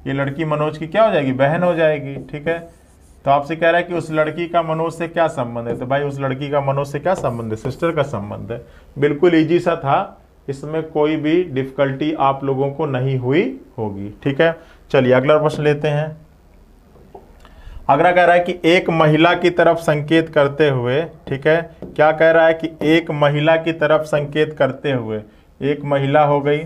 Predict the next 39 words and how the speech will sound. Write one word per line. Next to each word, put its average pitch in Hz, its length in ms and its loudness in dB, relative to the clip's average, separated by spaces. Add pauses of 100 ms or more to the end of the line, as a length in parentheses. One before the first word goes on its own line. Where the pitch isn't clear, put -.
(460)
इस 165 180 -6
महिला 156 440 2
की 165 180 -6
तरफ 156 280 2
संकेत 160 500 -4
करते 135 360 -2
हुए, 135 220 -2
ये 139 340 -6
फीमेल 135 420 0
लिख 127 180 -2
लेता 120 300 -4
हूँ, 143 320 -6 (600)
एक 147 240 0
महिला 143 400 2
की 156 140 -4
तरफ 147 280 2
संकेत 143 480 -4
करते 135 380 0
हुए 127 320 2 (280)
सुनीता 160 600 2
ने 175 140 4
कहा, 147 280 4 (380)
अब 143 120 4
सुनीता 156 520 0
इस 170 200 -2
फीमेल 165 520 -2
के 175 120 0
बारे 160 280 4
में 165 100 0
बता 151 280 4
रही 120 240 0
है, 110 140 -8 (140)
ठीक 143 180 -6
है, 165 100 0 (840)
कि 208 460 0
उसके 170 400 0
पिता, 165 420 2 (140)
किसके 165 340 0
पिता? 175 360 0